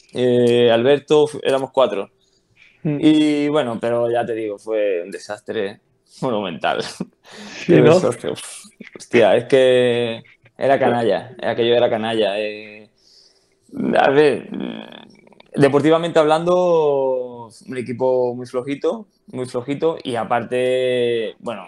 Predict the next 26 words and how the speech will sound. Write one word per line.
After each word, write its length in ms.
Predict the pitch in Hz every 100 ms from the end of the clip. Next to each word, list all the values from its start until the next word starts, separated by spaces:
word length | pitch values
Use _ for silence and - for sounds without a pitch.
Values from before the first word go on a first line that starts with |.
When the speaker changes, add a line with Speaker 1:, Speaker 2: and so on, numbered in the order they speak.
| -
Speaker 1:
pues 200 | 120 113
todo 220 | - 127 127
lo 120 | 131
que 100 | 135
nos 140 | 127
decían, 600 | 123 120 131 135 147 147 - _
mentiras. 600 | 117 107 104 113 90 - _ -
Eh, 800 | 104 101 101 101 95 92 78 - 50 50 53 73 92
no 120 | 120
te 100 | 127
pagaban, 600 | 120 120 117 117 120 127 - _ _ _
eh, 600 | - 120 120 120 120 120 123
te, 200 | 120 101
te 100 | 123
decían 420 | 120 117 127 123
que, 340 | 123 120 120 120
bueno, 240 | 127 117
te 100 | 120
vamos 180 | 117 123
a 60 | 123
dar 100 | 123
este 100 | 123
apartamento, 480 | 127 120 123 123 127
te 80 | 123
lo 80 |
enseñaban, 500 | 123 123 113 117 120